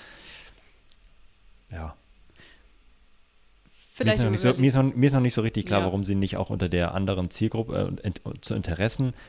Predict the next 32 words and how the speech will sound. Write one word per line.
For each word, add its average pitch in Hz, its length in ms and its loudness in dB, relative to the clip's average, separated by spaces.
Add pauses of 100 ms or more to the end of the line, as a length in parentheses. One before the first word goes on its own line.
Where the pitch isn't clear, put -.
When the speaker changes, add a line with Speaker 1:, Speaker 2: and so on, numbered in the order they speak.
(120)
Speaker 1:
gehören. 113 480 4 (560)
Ähm, 98 380 0
aber 101 280 0
inhaltlich 120 520 2
ist 110 180 -6
halt 104 200 0 (200)
das, 92 140 -6
was 92 160 -6
dazu 101 320 -2
kommt, 98 280 -2
dass 92 220 -2
sie, 90 340 -2 (120)
ähm, 87 500 -6 (880)
dass, - 280 -10
dass 87 160 -6
das - 160 -6
Streaming-Verhalten 120 640 -2
hier 104 200 -4
Einflu-, 110 340 -6
äh, - 200 -8
Einfluss 101 400 -8
auch 95 120 -4
noch 98 120 -4
Speaker 2:
Ja. - 60 -12
Speaker 1:
hat - 100 -4
auf 95 120 -8
diese 95 340 -4
Interessen, 95 800 -4
äh, - 140 -12
oder 87 180 -2
auf 82 80 -6
diese 85 260 -2